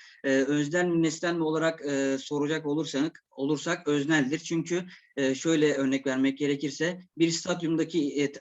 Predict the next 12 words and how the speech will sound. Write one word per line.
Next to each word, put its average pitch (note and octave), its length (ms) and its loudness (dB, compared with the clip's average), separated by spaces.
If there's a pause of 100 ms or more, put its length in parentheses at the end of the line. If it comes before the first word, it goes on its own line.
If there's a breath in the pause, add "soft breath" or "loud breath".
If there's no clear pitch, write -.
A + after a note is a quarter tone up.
taraftarlar D3 640 0
tezahürat D#3 460 0
yaparken E3 500 -4
o D3 140 -6
tezahüratı D#3 540 0
hoş F3+ 320 -2
gelir B2 240 -4
kulaklarına. C#3 600 -4
Fakat F#3 320 -4 (220 soft breath)
stadyumun E3+ 480 0
etrafındaki E3 600 -2
haneler E3 580 0